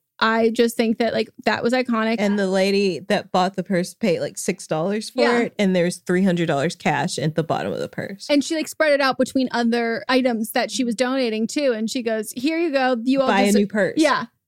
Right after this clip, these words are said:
Speaker 1: Buy, this is what you deserve. And I was like, "Wow." But not only do we now have a name for our Martha of the Week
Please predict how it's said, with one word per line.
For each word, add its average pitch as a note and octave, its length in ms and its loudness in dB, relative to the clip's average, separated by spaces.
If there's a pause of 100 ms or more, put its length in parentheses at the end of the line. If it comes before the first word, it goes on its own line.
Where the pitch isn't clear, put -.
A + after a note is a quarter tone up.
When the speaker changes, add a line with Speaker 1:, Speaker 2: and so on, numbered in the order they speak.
Speaker 1:
Buy, C#4 180 6
this C#4 200 2
is C#4 120 -4
what C4 100 2
you C#4 120 -2
deserve. A#3+ 400 -2
And B3 80 -2
I C4 40 -2
was C4+ 80 -4
like, - 200 -2
"Wow." B3 560 -2 (140)
But C4+ 220 0 (140)
not C4 340 2
only D4+ 460 -2 (280)
do B3+ 140 -2
we B3+ 140 0
now A#3+ 240 0
have A#3 180 -2
a A#3 80 0
name A3+ 420 -2
for A#3 180 -4
our G#3+ 120 -2
Martha G#3+ 420 -2
of G3 120 -6
the G#3 100 -2
Week G#3 400 -6